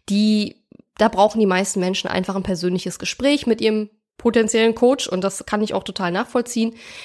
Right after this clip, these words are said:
Ist jetzt nicht mein Favorite, sagen wir's mal, <laughs> aber ich mach's trotzdem und das meine ich eben auch mit beweg dich aus deiner Komfortzone heraus. Ähm, und was ich auch meine mit das Verkaufen lieben zu lernen,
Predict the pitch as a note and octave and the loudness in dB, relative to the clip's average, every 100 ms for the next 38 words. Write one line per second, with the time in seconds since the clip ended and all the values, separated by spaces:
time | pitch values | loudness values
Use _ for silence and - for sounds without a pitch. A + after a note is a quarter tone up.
0 | - - _ - - C4+ C4+ - A#3+ A#3 | -20 -20 _ -4 0 2 2 2 0 0
1 | - _ - G3 G3 G3 A#3+ F4 F#4 F#4 | -10 _ -4 2 2 2 2 2 4 0
2 | - C#4+ D#4+ D#4+ D4 E4 - B3+ A#3+ A#3+ | 0 -2 -2 -4 -2 0 0 0 0 0
3 | - B3 - - C4+ - - A3+ D#4 A3 | 0 -2 -2 -2 -2 0 2 2 2 0
4 | A3 A3+ G3+ A3 A3 G3+ G3+ G#3 G3+ - | 0 0 2 2 2 0 0 0 -2 0
5 | F#3+ - _ - F3+ G3 G3+ F#3+ F3+ F#3+ | -2 -2 _ -8 -2 -2 -2 -4 -4 -2
6 | F3+ F3+ F#3 - G3 - E3+ D#3+ D#3+ D#3 | -2 0 -2 2 0 0 -6 -6 -6 -8
7 | C#3 - - - - - - - - - | -8 -8 -12 -20 -20 -20 -20 -20 -20 -6
8 | F#3 G#3 A3 A3 _ - _ _ A3+ A3+ | 0 4 4 2 _ -20 _ _ 4 6
9 | A#3 A#3 _ _ _ _ - G#3 A#3 C4 | 4 -2 _ _ _ _ -4 -2 0 2
10 | - C#4 C4+ C4 C4 A#3+ A#3 - G#3+ - | 2 2 2 2 4 2 0 0 -2 -2
11 | A3 A#3 A#3 A#3+ G#3+ B3+ B3+ A3 F#3 F#3 | -2 2 2 2 2 2 2 0 0 0
12 | F#3 | -2